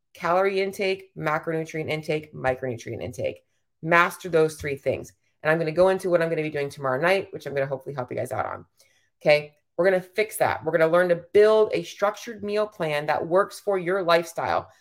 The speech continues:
that's gonna get everything in, in check, okay? How often do you, we're gonna start to learn your hunger cues. How often do you get hungry?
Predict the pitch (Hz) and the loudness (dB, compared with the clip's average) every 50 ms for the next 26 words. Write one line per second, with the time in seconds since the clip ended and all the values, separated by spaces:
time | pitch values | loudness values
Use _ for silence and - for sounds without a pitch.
0 | _ - - 160 - 196 180 175 170 180 170 - - - - 180 196 196 180 220 | _ -16 -14 -8 -4 -2 -2 0 2 2 2 2 0 0 2 4 4 4 2 -2
1 | 220 208 - - 196 196 196 196 202 - - 170 180 175 180 180 180 175 - _ | -8 -8 -8 -6 -6 -4 -4 -6 -6 -6 -4 -2 -2 0 -2 -2 -4 -6 -10 _
2 | _ _ _ _ - 170 170 - - 165 131 - - - - - - 151 143 143 | _ _ _ _ -6 -6 -6 -4 0 0 0 0 0 -6 -16 -10 -4 -2 0 0
3 | 143 - _ _ _ _ _ _ - - 185 190 - - 185 196 - - - 226 | -2 -4 _ _ _ _ _ _ 2 4 4 4 6 4 4 4 4 0 -2 -4
4 | 214 208 185 196 190 - 165 170 175 175 170 190 180 185 185 175 160 185 202 214 | -4 -4 -4 -6 -8 -6 -4 -4 -4 -4 -4 -4 -4 -4 -4 -2 2 2 2 2
5 | 220 208 196 185 180 175 175 160 160 160 - - 143 127 - - _ _ _ _ | 2 0 -2 -2 -2 -4 -4 -4 -6 -8 -8 -14 -14 -14 -14 -16 _ _ _ _
6 | - 185 185 - - - 185 214 214 - 240 220 190 196 202 180 190 170 - - | -4 -4 -4 0 2 4 2 2 2 -2 -6 -6 -6 -8 -8 -6 -6 -6 -6 -6
7 | - 160 165 165 139 131 101 87 - - | -6 -6 -6 -4 -4 -6 -6 -6 -8 -12